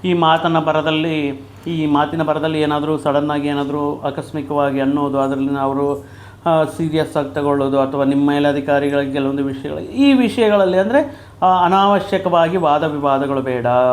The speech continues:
ಅನಾವಶ್ಯಕವಾಗಿ ಅವರೊಂದಿಗೆ ಜಗಳಗಳು ಅಥವಾ, ಆ, ವಾದೋಪವಾದಗಳು ಇಲ್ಲದೆ ನಿಮ್ಮ ಕೆಲಸವನ್ನು ನೀವು ಪರಿಪೂರ್ಣವಾಗಿ, ಸಂಪೂರ್ಣವಾಗಿ ಕಂಪ್ಲೀಟ್ ಮಾಡುತ್ತಾ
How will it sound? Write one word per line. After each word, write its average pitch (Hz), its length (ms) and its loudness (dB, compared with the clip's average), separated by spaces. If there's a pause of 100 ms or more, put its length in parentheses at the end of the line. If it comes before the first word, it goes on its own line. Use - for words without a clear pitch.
(100)
ಅನಾವಶ್ಯಕವಾಗಿ 175 1000 2 (460)
ಅವರೊಂದಿಗೆ 165 800 0 (120)
ಜಗಳಗಳು 143 500 0
ಅಥವಾ, 135 640 0 (260)
ಆ, 160 240 2
ವಾದೋಪವಾದಗಳು 143 880 0
ಇಲ್ಲದೆ 180 520 2
ನಿಮ್ಮ 160 240 0
ಕೆಲಸವನ್ನು 156 560 -2
ನೀವು 147 260 0
ಪರಿಪೂರ್ಣವಾಗಿ, 170 1120 2
ಸಂಪೂರ್ಣವಾಗಿ 156 680 0
ಕಂಪ್ಲೀಟ್ 143 480 -2
ಮಾಡುತ್ತಾ 143 640 -2